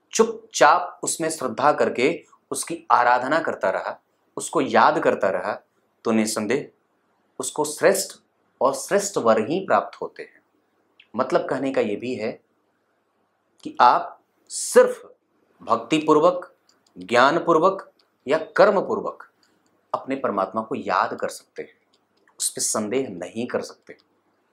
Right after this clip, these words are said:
और वस्तुतः कई बार लोग कहते हैं, "वेदों में ये लिखा है, पुराणों में ये लिखा है, उपनिषदों में ये लिखा है",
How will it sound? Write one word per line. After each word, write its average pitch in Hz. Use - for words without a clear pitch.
और 143
वस्तुतः 156
कई 135
बार 131
लोग 127
कहते 117
हैं, 92
"वेदों 123
में 165
ये 127
लिखा 110
है, -
पुराणों 120
में 160
ये 131
लिखा 98
है, -
उपनिषदों 127
में 180
ये 147
लिखा 101
है", 80